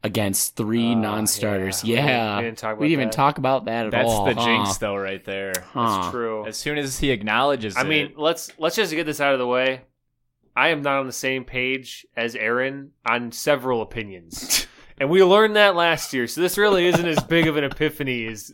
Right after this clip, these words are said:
Speaker 2: as you think it might be.
Speaker 1: It's funny 'cause I
Speaker 2: Aaron
Speaker 1: think
Speaker 2: and I do not always agree.
Speaker 1: didn't, wasn't it this year after this when they, the Bucks, they, Tom Brady has now beat more N F C, or has tied the amount of N F C opponent playoff wins. Like, he has as many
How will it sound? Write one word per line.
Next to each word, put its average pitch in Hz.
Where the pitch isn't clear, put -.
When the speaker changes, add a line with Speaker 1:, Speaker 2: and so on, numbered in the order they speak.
Speaker 2:
as 120
you 127
think 131
it 123
might 123
be. 101
Speaker 1:
It's 156
funny 196
'cause 160
I 143
Speaker 2:
Aaron 165
Speaker 1:
think 156
Speaker 2:
and 156
I 160
do 143
not 135
always 131
agree. 143
Speaker 1:
didn't, 269
wasn't 254
it 180
this -
year 143
after 123
this 147
when 123
they, 120
the 110
Bucks, -
they, 127
Tom 151
Brady 151
has 127
now 120
beat -
more 123
N 123
F 131
C, -
or 123
has 101
tied 135
the 110
amount 113
of 143
N 127
F 139
C 131
opponent 110
playoff 107
wins. 85
Like, 92
he 113
has 120
as 104
many 131